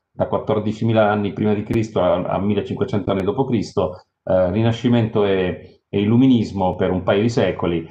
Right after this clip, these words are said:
rivoluzione industriale, eh, età del,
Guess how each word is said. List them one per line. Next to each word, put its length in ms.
rivoluzione 460
industriale, 1160
eh, 60
età 280
del, 360